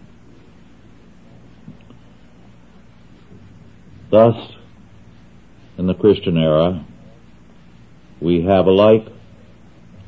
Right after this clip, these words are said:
witness to God's property rights over our children. The child is presented to God with a promise to rear the child as,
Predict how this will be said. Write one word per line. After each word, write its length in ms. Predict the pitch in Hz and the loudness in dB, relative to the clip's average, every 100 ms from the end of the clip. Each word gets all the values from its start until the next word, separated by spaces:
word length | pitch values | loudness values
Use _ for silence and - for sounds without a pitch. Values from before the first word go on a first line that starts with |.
| - 98 | -6 0
witness 500 | 104 71 69 - - | 0 -2 -12 -12 -10
to 80 | 78 | -4
God's 380 | 78 82 80 - - | -2 -2 -2 -6 -4
property 420 | 101 95 - 76 | -2 -2 -4 -4
rights 360 | 73 73 73 - | -2 -2 -4 -6
over 280 | 69 80 85 | -6 -4 -2
our 180 | 90 98 | -4 -4
children. 540 | - 73 60 - - - - - - - - - - - - - - - | -8 -10 -10 -14 -18 -20 -20 -20 -20 -20 -20 -20 -20 -20 -20 -20 -20 -12
The 80 | 85 | -6
child 440 | 117 107 104 107 | 0 2 4 4
is 240 | 127 131 - | 4 2 0
presented 720 | 98 90 110 107 95 73 73 - - - - | -2 0 2 2 0 -4 -10 -16 -20 -20 -6
to 160 | 135 143 | 0 0
God 640 | 92 113 107 78 64 58 - - - - - - - - | 2 4 4 2 -4 -16 -20 -20 -20 -20 -20 -20 -20 -8
with 140 | 92 92 | -2 -2
a 60 | |
promise 540 | 101 127 131 139 135 - | 0 2 2 2 0 -2
to 80 | 98 | -2
rear 400 | 90 117 139 147 | 2 4 6 4
the 80 | 127 - | 2 2
child 340 | 120 117 113 | 2 4 4
as, 240 | 98 80 | 2 0